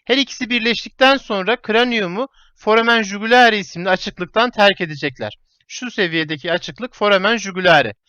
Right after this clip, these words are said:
Foramen jugulare'den terk ettikten sonra aynı yapılar bu sefer birbirinden ayrılacaklar. Dikkat ederseniz şu an gösterdiğim kraniyel bölüm,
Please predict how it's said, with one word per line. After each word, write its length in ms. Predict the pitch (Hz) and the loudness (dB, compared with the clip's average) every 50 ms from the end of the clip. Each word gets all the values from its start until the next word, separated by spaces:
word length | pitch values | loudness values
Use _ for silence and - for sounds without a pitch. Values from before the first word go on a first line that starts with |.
| _ _ _ _ | _ _ _ _
Foramen 400 | _ - 226 240 247 247 262 262 | _ -4 -2 0 2 2 2 2
jugulare'den 600 | 247 220 247 233 247 247 262 262 262 254 254 254 240 | 0 -2 -6 -4 2 4 6 6 6 4 2 0 0
terk 320 | - - 226 233 226 - | 0 2 2 2 2 0
ettikten 460 | 240 220 - 233 - - 254 269 277 | -8 -12 -12 -10 -2 2 2 2 2
sonra 500 | 269 - - 233 202 180 170 202 247 277 - _ _ _ _ _ - _ _ - - - | 2 -2 -4 -4 -4 -2 0 0 0 0 -2 _ _ _ _ _ -20 _ _ -20 -4 2
aynı 320 | - 208 262 311 311 294 | 4 6 6 6 4 2
yapılar 600 | 285 262 226 185 - - 196 226 254 294 - _ _ _ _ - | 2 2 2 2 0 0 2 2 2 2 0 _ _ _ _ -14
bu 60 | - - | -6 -2
sefer 380 | - 247 226 262 277 262 240 | 0 2 4 4 2 2 0
birbirinden 440 | 240 233 226 226 226 226 240 247 240 | -2 -4 -4 -4 -2 0 0 2 4
ayrılacaklar. 760 | 233 220 214 214 202 196 190 190 214 202 - 156 131 120 127 | 6 6 6 6 4 0 0 2 2 2 2 0 -4 -4 -4
Dikkat 220 | - 196 - 226 226 | -6 -2 0 2 2
ederseniz 600 | 226 214 233 233 220 - 220 202 190 175 - _ _ _ _ _ | 4 4 4 4 2 0 -4 -6 -6 -8 -12 _ _ _ _ _
şu 200 | - - - 254 | -8 -2 2 4
an 180 | 247 240 226 220 | 4 4 4 2
gösterdiğim 600 | 208 208 196 - - 208 196 196 180 196 190 165 | 0 -2 -2 0 2 4 4 4 4 0 -6 -8
kraniyel 540 | - - 190 185 185 185 185 190 202 220 202 | -4 0 0 0 2 4 4 4 4 4 2
bölüm, 300 | 220 220 214 233 247 | -2 -4 -4 -4 -6